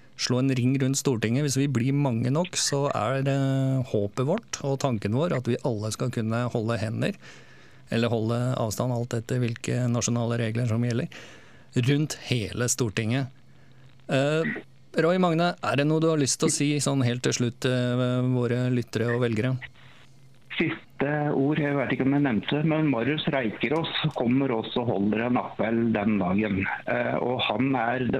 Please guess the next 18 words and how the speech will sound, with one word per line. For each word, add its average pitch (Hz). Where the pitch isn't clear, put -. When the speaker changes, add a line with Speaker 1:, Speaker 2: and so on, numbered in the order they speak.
Speaker 2:
blant 110
de 135
mest, -
eh, 127
kunnskapsrike -
på 120
E 110
M 123
D 151
og 123
E 113
M 110
K-artikler, 120
og 135
jobber 107
bredt 127
for 113
menneskerettigheter. 95